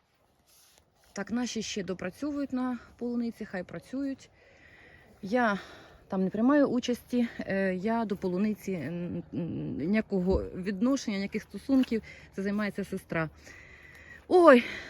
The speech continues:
дивіться, який гарний вечір. Сонечко таке лагідне, лагідне. І так уже тягне прохолодою, хоча й доволі був спекотний день. Яка краса! Взагалі цей світ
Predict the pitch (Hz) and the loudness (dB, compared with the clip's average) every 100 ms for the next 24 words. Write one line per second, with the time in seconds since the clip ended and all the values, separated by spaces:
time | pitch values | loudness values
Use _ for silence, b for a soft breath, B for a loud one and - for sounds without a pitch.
0 | B B - 220 - 190 185 240 226 B | B B -8 -8 -4 -4 -2 -2 -2 B
1 | B - 170 180 185 175 165 165 175 180 | B -10 -6 -4 -6 -6 -6 -8 -14 -16
2 | - _ B B B - - 220 208 - | -20 _ B B B -20 -6 -4 -4 -6
3 | - 185 185 202 226 294 302 254 226 220 | -12 -12 -6 -4 -4 -4 -4 -4 -2 -2
4 | 208 185 180 180 175 185 190 B B B | -2 -4 -6 -8 -8 -10 -12 B B B
5 | B B B 190 - 208 196 190 - 202 | B B B -10 -6 -6 -6 -8 -4 -4
6 | 190 180 190 - 185 208 262 196 175 120 | -2 -4 -6 -6 -4 -2 -2 0 -2 -4
7 | 180 190 - 208 185 185 214 175 185 - | -6 -6 -4 -4 -2 -2 -2 -2 -6 -8
8 | 185 - 190 175 160 185 240 247 240 _ | -10 -8 -6 -4 -4 -2 -2 -2 -4 _
9 | _ _ _ _ 165 190 - 392 - 240 | _ _ _ _ -8 -8 -8 -10 -8 -10
10 | - - 180 180 - - _ _ _ - | -10 -12 -10 -12 -18 -20 _ _ _ -20
11 | - _ - _ - - _ 277 285 320 | -20 _ -20 _ -20 -20 _ -6 -4 -6
12 | 302 185 - 202 240 | -8 -10 -10 -12 -14